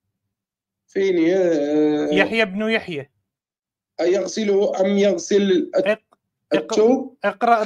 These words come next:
Speaker 2: رواية.
Speaker 1: فقال: "أخبرتني، أخبرتني عائشة
Speaker 2: مهم.
Speaker 1: أن الرسول صلى الله عليه وسلم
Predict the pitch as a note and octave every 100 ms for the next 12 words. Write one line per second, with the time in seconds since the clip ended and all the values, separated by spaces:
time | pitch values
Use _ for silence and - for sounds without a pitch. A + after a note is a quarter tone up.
0 | A3+ A3+ F#3 F#3+ G#3+ C#4+ C#4+ _ _ _
1 | _ - E3 E3 E3+ A3+ A3+ G3+ G3 A#3
2 | C4+ C4+ - _ _ - E3 F3 G#3+ A3+
3 | - G3+ D#3 F3+ A#3 A3 G3 A3+ C4+ C4+
4 | - F3 E3+ D#3 E3 G3+ G#3 G3+ G3 G3
5 | A3+ G#3 G3 G#3 G3 G3 A3+ G3+ F3+ G#3
6 | G#3+ F#3+ G3 A#3 A#3+ C#4 C#4 -